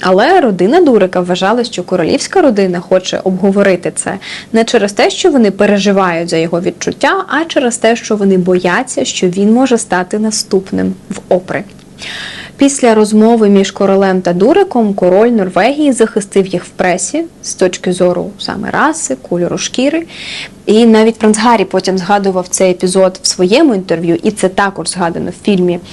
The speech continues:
м, що, а, преса не може проходитися по людині з точки зору кольору шкіри, це не має бути, це не ок абсолютно. І тоді принц Гаррі сказав, що він пишається королем Норвегії.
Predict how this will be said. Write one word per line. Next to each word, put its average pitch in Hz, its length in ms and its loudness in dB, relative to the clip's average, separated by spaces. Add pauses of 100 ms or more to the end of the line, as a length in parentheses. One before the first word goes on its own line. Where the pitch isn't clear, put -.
(480)
м, 190 280 4
що, 196 600 2 (1040)
а, 190 160 2
преса 214 400 0
не 214 120 2
може 208 260 2
проходитися 180 800 -4
по 180 140 2
людині 240 440 2
з - 60 -10
точки 185 360 -2
зору 170 280 -2
кольору 175 400 -2
шкіри, 349 420 -2 (140)
це 180 320 -2 (160)
не 185 160 2
має 175 300 0
бути, 233 420 -2
це 185 180 -2
не 185 200 0
ок 175 240 0
абсолютно. 240 600 -2 (320)
І 226 80 0
тоді 214 240 2
принц 202 240 -2
Гаррі 196 240 0
сказав, 180 420 -2
що - 180 -2
він 180 200 0
пишається 185 680 -2
королем 165 500 -4 (120)
Норвегії. 175 540 -2